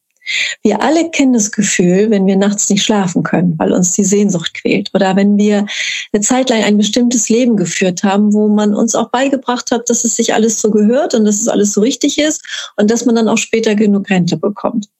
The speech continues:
Und doch sind sie nicht zufrieden.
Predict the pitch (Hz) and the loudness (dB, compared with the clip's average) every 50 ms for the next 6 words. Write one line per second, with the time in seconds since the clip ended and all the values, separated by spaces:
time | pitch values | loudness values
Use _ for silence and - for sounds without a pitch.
0 | _ - - - - - - - - _ - 226 220 202 202 208 - - 254 302 | _ -14 -12 -10 -8 -8 -8 -10 -10 _ -2 0 0 0 0 -2 -4 -2 -2 -2
1 | 381 - - - 180 190 - - _ _ _ _ - - - 262 285 311 349 339 | -2 -4 -4 -6 -6 -8 -8 -10 _ _ _ _ -8 -4 0 0 0 0 0 -2
2 | - - - 277 254 247 247 247 254 320 392 - - - - - - - - - | -4 -4 0 0 2 2 2 2 2 0 0 -2 -4 -8 -8 -8 -10 -6 -4 -4
3 | 330 330 - 359 320 269 185 160 165 - - - | -2 -2 0 0 0 0 0 0 -2 -4 -6 -8